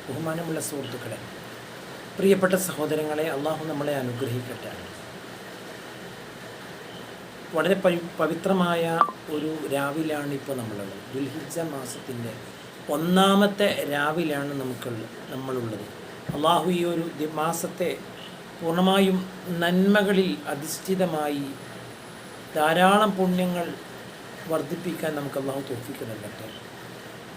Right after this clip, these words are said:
എല്ലാം കൊണ്ടും അനുഗ്രഹീതമായ ഒരു മാസമായിട്ട് അള്ളാഹു ഇതിനെ നമ്മൾ കബൂൽ ചെയ്യട്ടെ. ധാരാളം നന്മകൾ ചെയ്യാൻ അള്ളാഹു നമുക്ക് തൗഫീക്ക്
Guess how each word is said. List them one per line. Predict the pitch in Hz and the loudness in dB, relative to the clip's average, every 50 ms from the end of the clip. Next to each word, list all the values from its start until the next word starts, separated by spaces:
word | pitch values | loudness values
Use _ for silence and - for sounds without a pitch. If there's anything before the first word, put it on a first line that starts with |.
| - - - - - - 165 | -14 -14 -14 -12 -6 -2 0
എല്ലാം | 156 156 170 190 196 202 208 196 | 2 6 8 8 10 8 8 6
കൊണ്ടും | 208 208 202 202 202 202 202 202 - - | 6 6 6 6 6 4 2 2 0 -2
അനുഗ്രഹീതമായ | 160 165 165 - 190 190 180 180 190 190 190 185 180 170 170 170 165 165 165 170 170 170 - - - - - - - - - - - - - - - - - 165 | -2 -2 0 2 4 4 6 6 4 4 4 2 2 2 0 0 0 0 0 0 -2 -4 -6 -10 -14 -16 -16 -14 -14 -14 -14 -14 -14 -16 -16 -16 -16 -8 -4 -2
ഒരു | 160 160 160 160 | -2 0 0 0
മാസമായിട്ട് | 151 151 147 - 185 170 156 151 147 147 147 - 151 | 0 0 0 0 0 0 0 0 0 -2 -2 -2 -2
അള്ളാഹു | 139 139 143 143 139 139 139 143 | -2 0 0 0 -2 -2 -2 -2
ഇതിനെ | 135 139 139 139 | -2 -4 -4 -4
നമ്മൾ | 135 143 135 127 131 131 120 - | -4 -4 -6 -6 -6 -6 -8 -8
കബൂൽ | 120 120 135 139 131 127 | -4 -2 -2 0 0 -2
ചെയ്യട്ടെ. | - 127 117 - - - - - - - - - - - - - - - - - - - - - - - - 147 | -4 -6 -6 -8 -10 -12 -12 -12 -12 -14 -14 -14 -14 -14 -14 -14 -14 -14 -14 -14 -14 -14 -14 -14 -14 -6 0 2
ധാരാളം | 147 151 151 165 170 175 175 175 175 160 | 4 4 6 6 6 6 4 2 2 0
നന്മകൾ | 160 165 170 175 180 170 180 165 - - | 0 0 0 0 2 2 2 0 0 -2
ചെയ്യാൻ | 165 165 160 151 139 139 - - 156 | 0 0 0 0 -2 -4 -6 -6 -6
അള്ളാഹു | 147 143 151 139 143 143 143 | -2 0 0 -2 -2 -4 -6
നമുക്ക് | 139 135 - 135 - | -6 -6 -6 -4 -4
തൗഫീക്ക് | 139 135 - - 160 - | -4 -4 -4 -6 -8 -8